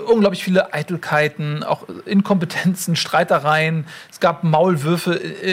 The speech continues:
irgendwie im Verein, die alles an die Presse gegeben haben, inter-, interne Machtkämpfe. Es, also man hatte wirklich das Gefühl, okay, hier Rom bricht grad zusammen, so. Und du mittendrin.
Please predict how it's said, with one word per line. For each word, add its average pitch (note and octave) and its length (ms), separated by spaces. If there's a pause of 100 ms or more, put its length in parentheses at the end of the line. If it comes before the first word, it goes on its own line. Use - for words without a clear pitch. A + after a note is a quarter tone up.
irgendwie F3 280
im F3+ 100
Verein, E3 420
die D#3 100
alles E3 220
an F3+ 80
die F3 60
Presse D3+ 320
gegeben D3+ 260
haben, D3+ 120
inter-, F#3 240
interne F3+ 380
Machtkämpfe. D3+ 920 (280)
Es, E3 280
also E3 200
man F3+ 120
hatte F3+ 120
wirklich G3 140
das G3+ 140
Gefühl, F#3 220
okay, F3 260
hier E3 280
Rom D#3+ 260
bricht D#3+ 220
grad - 320
zusammen, C#3+ 420
so. D3 120 (360)
Und F3+ 80
du F#3+ 80
mittendrin. E3+ 640